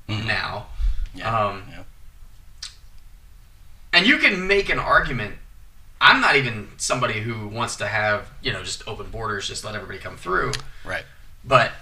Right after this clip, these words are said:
Speaker 2: you know, like, I was trying to have conversations with people about the, the wall. And I just don't think it's practical. I think it's a dumb, giant waste of money.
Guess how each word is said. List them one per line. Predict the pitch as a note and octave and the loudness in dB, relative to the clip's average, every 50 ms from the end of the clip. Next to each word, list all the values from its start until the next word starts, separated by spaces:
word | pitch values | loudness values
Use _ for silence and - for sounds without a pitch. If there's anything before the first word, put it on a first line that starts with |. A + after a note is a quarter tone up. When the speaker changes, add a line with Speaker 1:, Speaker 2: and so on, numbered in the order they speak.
| - - - - - - - - - | -16 -18 -18 -18 -18 -18 -18 -6 2
Speaker 2:
you | E3 E3+ | 4 6
know, | |
like, | E3 D3 C#3 | 8 10 10
I | C#3+ | 8
was | - - | 8 8
trying | - - D3+ - | 6 6 6 6
to | - | 6
have | C3 C3 B2 - - | 6 6 4 4 2
conversations | - C3 B2 C#3+ C#3 - C3 A#2 - B2 G#2+ | 0 0 2 2 0 0 0 -2 -2 -4 -6
with | G2+ G2 F2+ | -8 -8 -6
people | B2 B2 - A2+ A2 | -6 -4 -4 -4 -2
about | A2 A2 G#2+ G#2+ B2+ - - - - - - - - - - - - - - - - - - | 2 4 4 6 4 4 0 -6 -16 -20 -20 -20 -20 -20 -20 -20 -20 -20 -20 -20 -18 -18 -14
the, | G#2 G#2 A2+ G#2+ G#2 G#2 - - - - - - - - - - - - - - | -10 -6 -6 -6 -6 -8 -14 -16 -18 -18 -18 -18 -18 -20 -20 -20 -20 -18 -14 -10
the | - - | -10 -8
wall. | - G3+ - - - - - - - - - - - - - - - - - - - - - - - - - - - - - - - - | -4 0 2 4 4 4 2 0 -4 -8 -12 -14 -18 -20 -20 -20 -20 -20 -20 -20 -20 -20 -20 -20 -20 -20 -20 -18 -18 -20 -20 -16 -8 -2
And | A#2+ B2+ B2 | -2 0 4
I | - - D3+ | 4 4 4
just | E3 D#3+ C3+ - - - - - - - - - - - - - - - - - - - - - | 4 2 -2 -4 -4 -6 -12 -18 -20 -20 -20 -20 -20 -20 -20 -20 -20 -20 -20 -20 -20 -14 -6 -4
don't | C3 B2+ C3+ C3+ C3+ - - - - - | -2 0 0 -2 -4 -6 -12 -18 -18 -18
think | - - - - - - | -12 -6 -4 -4 -2 -2
it's | - - - | -6 -8 -8
practical. | - - - - - - - - A3+ - - - - - - - - - - - - - - - | -10 -2 4 4 4 4 4 -2 -10 -10 -12 -14 -16 -16 -18 -18 -18 -20 -20 -20 -20 -20 -16 -10
I | - A2+ | -8 -4
think | A2 B2+ C3+ | -2 -2 -2
it's | - - | -2 -6
a | G#2 F#2 F2+ - - | -6 -8 -8 -8 -2
dumb, | B2+ B2 B2+ C3 B2+ B2 A#2+ A#2 A2+ G#2 | 2 2 4 4 4 2 0 -4 -6 -4
giant | - B2+ A2+ A#2+ A2+ A2 - - | -2 0 0 2 0 0 -2 -4
waste | A2 A#2 B2 A#2 - | -4 -2 -2 -2 -4
of | - G2+ | -6 -6
money. | G#2 B2 - - - - - | -6 -6 -6 -6 -8 -10 -12